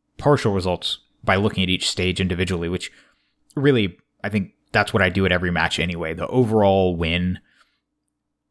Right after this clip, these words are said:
is less of a, an interesting data point to me at, at club matches than individual stages and sort of what the stage tells you about your training and how you should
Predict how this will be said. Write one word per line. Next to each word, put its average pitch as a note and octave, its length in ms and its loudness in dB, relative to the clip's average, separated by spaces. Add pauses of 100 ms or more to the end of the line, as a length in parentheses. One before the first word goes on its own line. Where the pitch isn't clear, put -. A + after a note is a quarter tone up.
(140)
is G#2 220 2
less G#2 320 0
of F#2+ 300 -8 (1120)
a, A2 180 -4
an F#2+ 120 0
interesting G2 460 0
data F2 200 2
point G2 280 0
to - 80 -4
me F2 380 0 (180)
at, F2+ 200 0 (180)
at - 220 -4
club F2 200 -2
matches E2+ 380 -2
than D#2+ 400 -2 (340)
individual F2+ 400 0
stages - 540 -2
and D#2+ 140 -10
sort E2 200 -6
of D2+ 80 -8
what F2+ 280 0
the F2+ 120 0
stage F#2 500 2
tells F#2+ 260 0
you E2+ 120 -4
about D#2 260 0
your F2 100 -2
training E2 420 -2
and D#2 120 -4
how F2+ 180 0
you D#2+ 160 -4
should D#2+ 320 -4